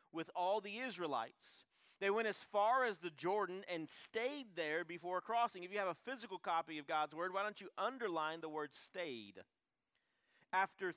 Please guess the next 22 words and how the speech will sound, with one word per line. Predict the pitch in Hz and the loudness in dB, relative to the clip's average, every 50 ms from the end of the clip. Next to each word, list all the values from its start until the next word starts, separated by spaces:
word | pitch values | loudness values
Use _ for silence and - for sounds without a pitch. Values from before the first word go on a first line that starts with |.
| - - | -6 -10
three | 202 208 254 294 302 285 | -6 -4 -4 -4 0 0
days," | 226 165 147 151 170 185 175 | 2 2 2 0 -2 -2 -4
you | 190 | 0
might | 180 170 175 - | 0 0 2 2
underline | - 180 165 165 165 156 156 151 | 0 -2 -2 0 0 0 0 -2
three | - 170 170 160 | -4 -4 -4 -2
days | 151 160 180 180 170 143 | 0 0 0 0 -2 -4
as | 135 127 117 | -6 -8 -10
well, | - 180 226 202 165 175 196 | -4 0 2 2 2 4 4
"after | 196 175 - - 190 - | 2 2 2 -2 -8 -8
three | - - 214 285 302 294 | -8 -6 -6 -4 -2 0
days, | 233 180 151 156 175 202 170 | 0 0 0 0 -2 -4 -6
the | 160 190 185 - | -8 -8 -2 0
officers | 190 208 240 262 254 254 240 - - 175 151 165 196 - - - _ _ - - _ - | 2 2 2 2 0 -4 -6 -6 -4 -2 -2 -2 -2 -4 -8 -14 _ _ -20 -20 _ -8
went | 185 190 226 277 277 - | -4 -2 -2 -2 -2 -4
through | - 262 254 226 | -8 -8 -8 -6
the | 254 254 | -8 -8
camp | - - 185 165 170 196 - | -6 -4 -2 -2 -2 -2 -4
and | 214 196 190 | -6 -8 -6
commanded | - 202 185 185 196 220 254 262 262 233 | -6 -4 -4 -2 -2 -4 -4 -4 -6 -6
the | 180 190 | -6 -8
people, | - - 185 170 151 - 160 180 220 | -8 -10 -12 -12 -10 -8 -8 -8 -8